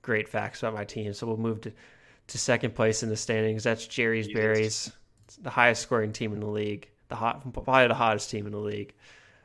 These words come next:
Speaker 1: a true championship contender. One thousand eighty-nine point three total points scored. As I mentioned earlier, that's eighty-five more than the second place, Hovey's Heroes. So Jerry at six and two.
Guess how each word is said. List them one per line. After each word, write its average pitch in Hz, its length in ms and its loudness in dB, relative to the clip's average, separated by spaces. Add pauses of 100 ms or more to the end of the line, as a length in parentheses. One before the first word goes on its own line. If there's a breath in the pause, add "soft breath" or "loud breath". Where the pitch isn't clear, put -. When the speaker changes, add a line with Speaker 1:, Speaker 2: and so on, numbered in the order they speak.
Speaker 1:
a - 40 -12
true 120 200 -2
championship 113 440 -2
contender. 107 640 -2 (280 loud breath)
One 127 180 4
thousand 131 380 2
eighty-nine 117 720 -2
point 113 340 -4
three 117 180 -4
total 113 280 -2
points 107 320 -6
scored. 104 480 -6 (680 soft breath)
As 113 140 -4
I 113 60 0
mentioned 110 300 -2
earlier, 107 300 2
that's 110 220 -2
eighty-five 110 460 -2
more 104 260 -4
than 104 180 -6
the 101 60 -12
second 107 340 -8
place, 101 460 -10
Hovey's 110 340 -6
Heroes. 104 480 -8 (760)
So - 140 -12
Jerry 123 560 2 (760 loud breath)
at 107 140 -6
six - 260 -6
and 107 120 -4
two. 135 440 2